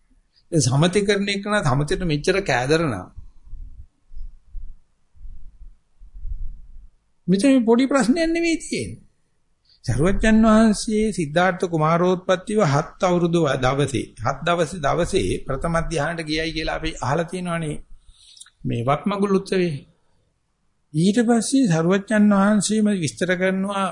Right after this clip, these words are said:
මහා සච්චක සූත්‍රයේදී ඒ සමාධියේ තියෙන සැප, ඒ සමාධියේදී තියෙන සුඛය කොච්චරද කියනවනම් මං හිතුවලු කිං කුසල ගවේෂීව ඇවිදින තපසෙකුට මේ සමාධිය කැප නෑයි කියලා.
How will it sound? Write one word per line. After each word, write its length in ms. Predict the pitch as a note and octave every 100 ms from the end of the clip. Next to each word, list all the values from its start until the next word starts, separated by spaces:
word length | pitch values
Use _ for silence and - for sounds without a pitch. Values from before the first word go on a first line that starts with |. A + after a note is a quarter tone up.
| - C3
මහා 300 | B2+ C3 E3
සච්චක 380 | D3 C#3+ F#3 F3+
සූත්‍රයේදී 720 | F3 G#3 G3+ C3+ G2+ G#2+ G#3+ - _ _ - - _ C3+
ඒ 160 | E3+
සමාධියේ 800 | F#3 A#2+ C3+ D#3 F3+ E3+ F3+ F#3
තියෙන 300 | F3+ G3 G#3
සැප, 340 | - C#3+ C#3+ C3+ G2+ - - _ _ _ _ _ _ _ _ -
ඒ 180 | D#3+ E3+
සමාධියේදී 840 | C3+ C#3+ E3+ F#3 E3+ F3+ F3+ F3+
තියෙන 260 | - F#3+ G3
සුඛය 480 | - E3+ - G3 G3+
කොච්චරද 600 | F#3 E3+ - - D4 C#4
කියනවනම් 680 | - F#3 E3+ D#3+ A#2+ C#3+ D4 G#4+ - - - -
මං 240 | B2+ E3+
හිතුවලු 640 | D#3 B2 - A3+ D#3+ G#2+ G#2+ C#4 G#4 - - _ _ _ - -
කිං 240 | - F3 G3
කුසල 280 | F#3+ F3+ F3
ගවේෂීව 560 | D3 D#3+ E3+ E3+ F#3+
ඇවිදින 380 | F3 C#3+ D3 G3 G3
තපසෙකුට 640 | A#2+ C3 E3+ E3+ F#3 F#3+ G#3
මේ 220 | E3 F#3+
සමාධිය 560 | C#3 C#3+ D#3 D#3+ F3 F#3
කැප 240 | C#3 -
නෑයි 300 | C3+ A#2+ A#2
කියලා. 200 | -